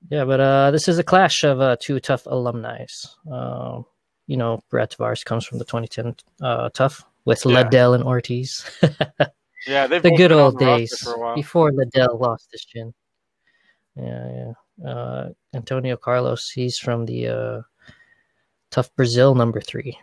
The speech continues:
Speaker 1: where, uh, Silva and
Speaker 2: Okay.
Speaker 1: Chael. Right?
Speaker 2: Yeah.
Speaker 1: That's a memorable one.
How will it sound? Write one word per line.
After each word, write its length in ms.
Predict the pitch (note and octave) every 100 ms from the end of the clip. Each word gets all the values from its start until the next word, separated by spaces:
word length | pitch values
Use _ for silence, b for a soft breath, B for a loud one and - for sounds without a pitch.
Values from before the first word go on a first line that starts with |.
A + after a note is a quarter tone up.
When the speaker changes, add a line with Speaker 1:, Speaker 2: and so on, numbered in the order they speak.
| _
Speaker 1:
where, 280 | - B2 A#2
uh, 200 | A#2 A2+
Silva 300 | A2+ - C3+
and 100 | C#3 D#3+
Speaker 2:
Okay. 100 | C#3 C3 A2+ - _ _ _ _ _ _ _ _ _ _ -
Speaker 1:
Chael. 60 | C3+
Right? 100 | D#3
Speaker 2:
Yeah. 160 | C#3+ C3+
Speaker 1:
That's 180 | C3+ -
a 40 |
memorable 420 | B2+ C3 C3 C3+ B2+ C3
one. 220 | B2+ C#3+